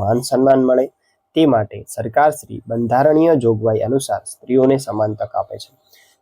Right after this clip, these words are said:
છોકરીઓને તમે જુઓ, ઘણી બધી બાબતો લાભ તરીકે મળતી રહે છે, જેથી તેઓ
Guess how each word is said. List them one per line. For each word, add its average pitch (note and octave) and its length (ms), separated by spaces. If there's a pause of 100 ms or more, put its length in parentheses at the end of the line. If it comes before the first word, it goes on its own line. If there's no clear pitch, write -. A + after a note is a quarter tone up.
છોકરીઓને B2+ 560
તમે A#2 220
જુઓ, C#3 220
ઘણી A#2 240
બધી A#2+ 260
બાબતો G#2 360 (840)
લાભ A#2 380
તરીકે A#2+ 380
મળતી G#2+ 320
રહે G2+ 240
છે, - 80 (240)
જેથી A#2+ 300
તેઓ B2+ 160